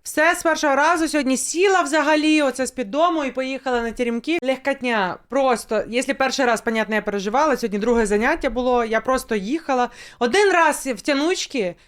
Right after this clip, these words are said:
ми були, і я залипла на секунду, і така, «Давай їхати в попередню машину». І сама себе зупинила, і потім в нього перепитувала: кажу, «Ви на педалі не тиснули?» Він каже, «Ні, в мене нога отак стояла, але, типа, ти сама зупинилася».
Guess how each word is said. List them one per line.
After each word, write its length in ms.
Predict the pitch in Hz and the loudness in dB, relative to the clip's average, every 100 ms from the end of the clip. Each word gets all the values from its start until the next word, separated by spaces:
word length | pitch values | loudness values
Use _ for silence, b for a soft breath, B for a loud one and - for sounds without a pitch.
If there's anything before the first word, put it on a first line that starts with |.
| b - | b -4
ми 140 | 247 | 0
були, 320 | 226 233 220 208 | 2 4 4 2
і 260 | - 233 | 2 2
я 240 | 269 330 262 | 4 4 4
залипла 520 | 262 262 240 214 190 | 4 4 2 2 2
на 100 | 247 | 2
секунду, 580 | - - 302 427 339 254 | -2 2 4 4 4 2
і 520 | 226 190 233 269 262 | 0 -2 -2 0 0
така, 260 | 262 262 269 | 0 0 0
«Давай 300 | 240 254 254 | 2 2 2
їхати 420 | 254 294 240 208 | 0 -2 -2 -4
в 20 | |
попередню 520 | - 220 226 240 233 | -10 -6 0 0 0
машину». 460 | 226 214 208 175 175 | -4 -6 -6 -6 -6
І 280 | 233 247 294 | 0 2 2
сама 260 | 277 285 294 | 2 2 2
себе 200 | 311 294 | 2 0
зупинила, 440 | 277 294 247 208 | 0 0 2 2
і 80 | 190 | 2
потім 260 | 240 262 262 | 0 0 0
в 20 | |
нього 200 | 269 269 | 2 2
перепитувала: 500 | 269 262 240 214 208 | 0 0 0 0 0
кажу, 220 | 214 220 | 0 0
«Ви 120 | 240 | 0
на 100 | 240 | 0
педалі 360 | 240 226 233 247 | 0 2 2 2
не 120 | 233 | 2
тиснули?» 440 | 254 285 330 277 | 0 -2 -2 0
Він 100 | 220 | 0
каже, 220 | 226 226 240 | 0 0 2
«Ні, 180 | 240 190 | 2 2
в 40 | |
мене 240 | 185 220 233 | 0 0 2
нога 360 | 233 214 247 | 2 2 2
отак 260 | 233 233 220 | 2 0 -4
стояла, 540 | - 240 269 339 202 196 | -2 0 2 2 2 2
але, 280 | 220 233 | 2 2
типа, 280 | 220 226 226 | 2 -2 -2
ти 120 | 208 | -2
сама 400 | 240 240 208 185 | -2 0 2 2
зупинилася». 680 | 165 175 185 175 165 - 175 | 0 -4 -2 -2 -4 -6 -8